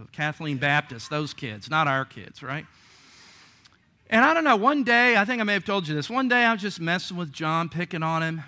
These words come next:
And you know what John did? John reached around and put his fist through my face.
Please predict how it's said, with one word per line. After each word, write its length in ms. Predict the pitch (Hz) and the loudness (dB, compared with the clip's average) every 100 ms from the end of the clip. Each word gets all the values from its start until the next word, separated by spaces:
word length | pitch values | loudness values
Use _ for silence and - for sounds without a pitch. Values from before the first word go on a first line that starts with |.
| - | -6
And 100 | 247 | -4
you 40 | |
know 100 | 339 | -2
what 140 | 302 | -4
John 380 | 180 196 208 214 | -4 -2 -2 -2
did? 260 | 202 208 196 190 _ | -4 -6 -8 -16 _
John 480 | 165 247 285 302 262 | -6 -4 -2 -4 -4
reached 340 | 196 240 - | -6 -8 -10
around 420 | 220 190 175 165 165 | -6 -4 -2 -4 -6
and 220 | 160 156 | -6 -6
put 220 | - 220 208 | -6 -6 -4
his 200 | 185 - | -6 -8
fist 800 | - - - - 220 131 - | -16 -20 -12 -6 -4 -6 -8
through 140 | - 151 | -8 -6
my 180 | 151 147 | -6 -6
face. 680 | - 170 117 82 - - | -6 -8 -8 -12 -14 -14